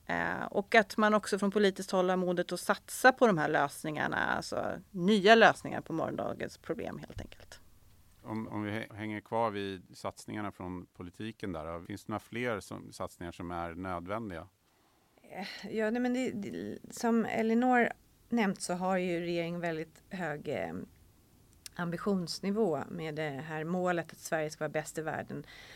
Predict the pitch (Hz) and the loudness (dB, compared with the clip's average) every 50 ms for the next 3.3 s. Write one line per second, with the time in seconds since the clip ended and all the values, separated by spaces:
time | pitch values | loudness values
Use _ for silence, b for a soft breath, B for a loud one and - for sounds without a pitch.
0 | B B B 180 - - 147 175 190 156 156 151 151 151 151 147 156 151 156 165 | B B B -4 0 2 2 2 2 -2 -4 -4 -4 -4 -2 -4 -4 -4 -4 -6
1 | 160 165 160 - 165 151 156 151 - - 165 156 147 147 151 156 151 147 151 - | -6 -6 -6 -6 -6 -6 -6 -6 -6 -4 -4 -4 -4 -4 -6 -6 -8 -8 -8 -6
2 | - 185 180 170 165 160 156 175 190 269 269 240 - - 151 156 165 170 190 233 | -6 -4 -4 -4 -4 -6 -6 -4 -2 -2 -2 -2 -4 -6 -6 -6 -4 -4 -2 -2
3 | 254 277 269 247 233 202 | -2 0 0 0 0 -2